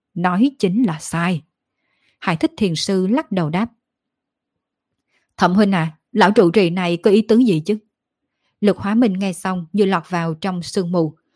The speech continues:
không khỏi quay đầu nhìn về Thẩm Lạc truyền âm hỏi. Thẩm Lạc nhìn Hải Thích Thiền Sư, ánh mắt hơi chớp, cũng không đáp. "Giả Thích sư đệ, hai vị thí chủ đường xa mà tới,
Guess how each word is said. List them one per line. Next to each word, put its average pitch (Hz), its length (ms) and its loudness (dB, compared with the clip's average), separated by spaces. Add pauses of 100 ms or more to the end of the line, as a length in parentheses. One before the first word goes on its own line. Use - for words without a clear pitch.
(160)
không 233 200 0
khỏi 185 200 -4
quay 202 200 -4
đầu 170 220 -2
nhìn 170 240 -2
về 170 160 -4
Thẩm 160 260 -6
Lạc 190 300 -2
truyền 165 240 0
âm 170 220 -6
hỏi. 170 280 -6 (720)
Thẩm 180 160 -2
Lạc 196 220 -2
nhìn 175 220 -2
Hải 165 180 -6
Thích 320 220 -4
Thiền 175 180 0
Sư, 185 420 -4
ánh 196 180 -4
mắt 285 180 -2
hơi 190 140 0
chớp, 269 280 -2 (260)
cũng 190 280 0
không 175 280 -4
đáp. 208 180 -4 (1700)
"Giả 175 320 2
Thích 269 220 -4
sư 185 220 0
đệ, 160 340 -2 (340)
hai 180 220 -4
vị 165 200 0
thí 214 160 0
chủ 180 300 -2
đường 170 260 0
xa 180 240 -6
mà 160 120 -4
tới, 180 360 -4